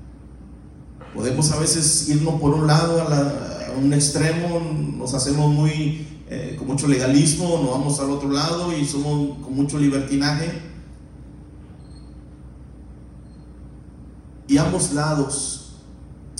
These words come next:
eh, lo dice aquí el, el comentarista, a Satanás le gusta, pero nosotros no vamos a hacer ni por un lado ni por el otro, vamos más bien a centrarnos en la palabra del Señor, en obediencia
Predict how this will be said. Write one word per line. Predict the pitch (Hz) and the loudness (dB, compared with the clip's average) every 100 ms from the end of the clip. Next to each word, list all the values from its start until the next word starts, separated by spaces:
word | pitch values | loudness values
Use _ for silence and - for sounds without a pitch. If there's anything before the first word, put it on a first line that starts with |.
| - - - - - | -14 -16 -18 -18 -14
eh, | - - - - | -10 -8 -8 -8
lo | 113 | -6
dice | 113 123 | -6 -6
aquí | 120 117 | -6 -6
el, | 110 - - | -6 -6 -8
el | - | -10
comentarista, | 110 107 107 117 120 120 117 104 | -8 -6 -4 0 0 0 -4 -4
a | |
Satanás | 104 117 123 135 127 | -4 -4 -2 0 0
le | 113 | 0
gusta, | 110 110 98 92 - - | -2 -2 -4 -8 -8 -2
pero | 113 117 117 117 - | 2 4 4 2 0
nosotros | 120 117 151 156 | 0 2 2 2
no | 143 | 4
vamos | 147 147 139 | 4 6 4
a | |
hacer | 135 143 135 | 4 0 0
ni | 127 | -2
por | 123 123 | -2 0
un | 139 | 2
lado | 147 151 151 | 4 4 4
ni | 147 | 4
por | 139 127 | 2 2
el | 123 | 0
otro, | 123 | 0
vamos | 117 120 139 - - - - | 0 0 0 -2 -8 -12 -4
más | 123 123 | 2 4
bien | 139 131 127 | 4 2 0
a | - | -4
centrarnos | - 101 101 - 123 139 147 151 147 - - - | -4 -4 -4 -2 0 2 6 6 4 -2 -12 -6
en | 110 | -4
la | 104 | -4
palabra | 104 101 101 98 | -4 -4 -4 -4
del | 95 | -4
Señor, | - 92 87 - - - - - - - 110 | -4 -6 -6 -10 -16 -18 -18 -18 -16 -14 -4
en | 113 | 0
obediencia | 110 110 120 143 147 - - 151 151 - | 2 2 8 8 8 4 2 2 2 -2